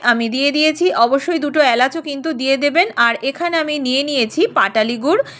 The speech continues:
এই গুড়টা খুব সুন্দর একটা গন্ধ বেরোয়, তবে এর আগের বার আমি গুড় দিইনি, গুড় ছাড়াই করেছিলাম। গুড়ের পরিমাণ একদম কম দিয়েছি, কয়েকটা দানা মাত্র দিয়েছি,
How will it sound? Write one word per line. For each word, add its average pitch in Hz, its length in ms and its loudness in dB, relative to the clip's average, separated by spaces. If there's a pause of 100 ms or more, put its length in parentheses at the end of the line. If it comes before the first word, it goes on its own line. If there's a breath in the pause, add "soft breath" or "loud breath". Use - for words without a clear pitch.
(160 loud breath)
এই 302 260 2
গুড়টা 277 540 0 (420 loud breath)
খুব 392 280 2 (240)
সুন্দর 330 540 2
একটা 294 280 0
গন্ধ 254 420 2
বেরোয়, 320 320 4
তবে 269 280 2
এর 269 80 4
আগের 262 320 0
বার 320 140 4
আমি 269 220 -2
গুড় 233 300 -6
দিইনি, 339 400 -6
গুড় 254 260 -6
ছাড়াই 247 380 -2
করেছিলাম। 302 540 0 (1500 loud breath)
গুড়ের 330 400 2
পরিমাণ 339 460 4 (120)
একদম 254 460 -2 (120)
কম 269 280 2
দিয়েছি, 294 400 -2 (440 loud breath)
কয়েকটা 294 440 2
দানা 269 360 2
মাত্র 269 380 -2
দিয়েছি, 202 420 -2